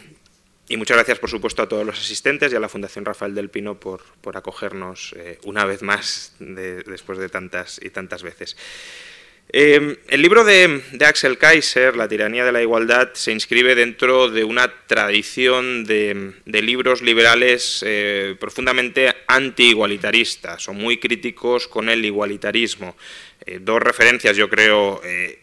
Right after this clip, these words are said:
clarísimas y fundamentales de esta crítica liberal a la, a la, al igualitarismo. Eh, por un lado, quizá más conocido, el libro de Murray Rothbard, El igualitarismo como una revuelta contra la naturaleza.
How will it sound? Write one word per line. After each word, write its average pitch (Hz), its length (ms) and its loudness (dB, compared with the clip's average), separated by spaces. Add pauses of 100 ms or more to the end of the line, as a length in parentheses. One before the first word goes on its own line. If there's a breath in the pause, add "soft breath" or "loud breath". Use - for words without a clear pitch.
clarísimas 123 920 2
y 113 60 -4
fundamentales 104 880 2 (320 loud breath)
de 107 160 0
esta 117 260 2
crítica 117 420 0
liberal 107 480 4
a 104 100 4
la, 95 360 -2 (140)
a 104 100 -8
la, 98 80 -2
al 104 240 0
igualitarismo. 107 1040 0
Eh, 95 200 -14
por 95 160 -16
un 107 120 0
lado, 110 320 2 (460 loud breath)
quizá 107 440 2
más 107 300 0
conocido, 104 680 -2
el 95 160 -10
libro 101 220 -6
de 101 80 -4
Murray 120 380 4
Rothbard, 107 500 2 (320 soft breath)
El 101 460 -8
igualitarismo 110 720 0
como 107 160 -4
una 117 120 2
revuelta 113 540 4
contra 104 300 -2
la 98 80 -6
naturaleza. 101 720 0